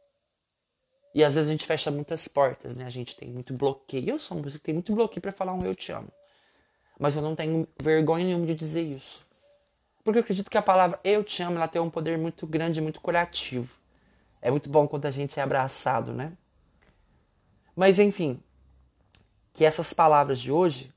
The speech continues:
possa cair no seu coração e você se pergunte o que você tem vivendo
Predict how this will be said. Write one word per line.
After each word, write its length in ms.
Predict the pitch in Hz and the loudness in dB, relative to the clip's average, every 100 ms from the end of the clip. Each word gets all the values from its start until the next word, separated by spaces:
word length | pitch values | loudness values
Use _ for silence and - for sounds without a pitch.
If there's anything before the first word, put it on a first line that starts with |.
| - | -2
possa 260 | 139 143 | -2 -2
cair 200 | - 143 | -2 -2
no 80 | 139 | -2
seu 160 | - 139 | -2 -2
coração 600 | 135 131 - 185 180 147 _ _ _ _ _ _ _ _ | -2 -6 -4 -2 -2 -4 _ _ _ _ _ _ _ _
e 80 | 151 | 2
você 240 | 160 156 | 2 0
se 100 | 165 | -4
pergunte 420 | 160 180 170 170 | 2 4 4 0
o 40 | 170 | -2
que 100 | 233 | -2
você 240 | 233 240 | -2 -4
tem 160 | - 202 | -4 -4
vivendo 540 | 190 170 135 120 123 | -2 -4 -2 -2 -4